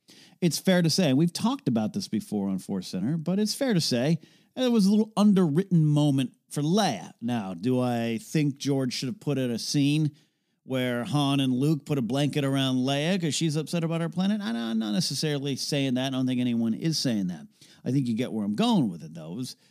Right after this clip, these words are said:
it was just a little weird moment that, uh, over time you look back and go, "Huh, okay, I guess, you know, George didn't think about it. George, he made it, he made a great film, and we don't need to nitpick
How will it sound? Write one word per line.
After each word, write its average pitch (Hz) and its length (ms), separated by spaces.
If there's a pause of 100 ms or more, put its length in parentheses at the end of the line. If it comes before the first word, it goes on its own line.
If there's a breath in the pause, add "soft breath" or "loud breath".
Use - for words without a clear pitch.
(200 soft breath)
it - 40
was 247 80
just 208 180
a 185 40
little 160 220
weird 135 300
moment 202 320
that, 127 120
uh, - 20
over 143 500
time 131 460
you 135 120
look 123 220
back 113 240
and 135 100
go, 120 220 (160)
"Huh, 269 200 (240)
okay, 165 380
I 208 40
guess, 196 240 (240 loud breath)
you 233 80
know, 202 100
George 180 320
didn't 185 160
think 175 140
about 175 220
it. - 20
George, 165 200
he 151 440
made 165 220
it, 165 120
he 160 80
made 156 220
a 151 40
great 151 220
film, 170 300
and 139 180 (280 loud breath)
we 151 100
don't 156 80
need 147 160
to 131 80
nitpick 139 560